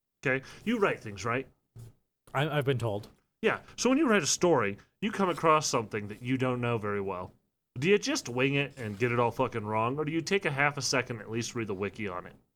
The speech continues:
Speaker 2: I mean, at least the wiki in this day and age.
Speaker 1: Given
Speaker 2: Anyway.
Speaker 1: the number of guns these artists draw,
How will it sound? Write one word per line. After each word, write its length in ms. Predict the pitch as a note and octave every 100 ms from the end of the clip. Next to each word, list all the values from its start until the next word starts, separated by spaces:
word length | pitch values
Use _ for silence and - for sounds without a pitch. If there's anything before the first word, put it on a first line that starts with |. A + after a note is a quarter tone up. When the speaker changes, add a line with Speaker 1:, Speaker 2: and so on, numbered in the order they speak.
| -
Speaker 2:
I 140 | - D#3+
mean, 180 | E3 C#3+
at 80 |
least 300 | A#2+ C3+ B2+
the 80 | B2
wiki 400 | G#2+ A2 G#2+ G2 F#2
in 140 | G2+
this 200 | A2 G#2+
day 160 | - A2
and 120 | G2
age. 300 | G2 G2 F#2+ - _ _ _ _
Speaker 1:
Given 140 | A3 G#3+
Speaker 2:
Anyway. 120 | D#3
Speaker 1:
the 60 | G3
number 220 | G3 F#3+
of 140 | B2 -
guns 400 | C3+ C3 C#3+ C3+
these 160 | C3+
artists 340 | B2 B2 B2+ -
draw, 560 | A2 G#2+ G#2 A2 C#3